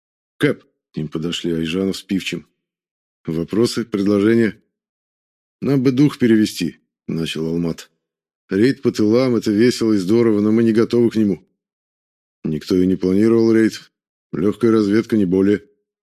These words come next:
пояснил Соколов. "Вы сами палку перегнули. Могли же обойти и не нарываться", включился Макс. Алмат слушал, опустив голову. Его учили не спорить со старшим по званию, даже если считал себя правым. "Не переживай,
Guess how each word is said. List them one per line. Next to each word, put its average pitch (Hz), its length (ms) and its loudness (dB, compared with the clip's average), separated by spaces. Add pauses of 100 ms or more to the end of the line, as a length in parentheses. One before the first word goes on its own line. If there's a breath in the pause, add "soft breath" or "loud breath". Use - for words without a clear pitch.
(140)
пояснил 80 340 -10
Соколов. 85 500 -6 (760)
"Вы 85 180 0
сами 104 300 0
палку 101 360 -2
перегнули. 90 560 0 (140)
Могли 87 320 0
же 107 140 0
обойти 98 420 0
и 104 40 0
не 95 80 0
нарываться", 85 560 -2 (300)
включился 76 480 -10
Макс. 85 400 -8 (840)
Алмат 82 420 -4
слушал, 95 400 -6
опустив 85 400 -6
голову. 76 420 -4 (320)
Его 98 280 -2
учили 98 300 -2
не 95 120 -2
спорить 101 380 -2
со 87 120 -8
старшим 82 360 -8
по 87 100 -4
званию, 85 400 -2
даже 92 260 -2
если 90 200 -6
считал 90 320 -6
себя 82 220 -6
правым. 87 460 -4 (800)
"Не 110 140 -2
переживай, 110 600 2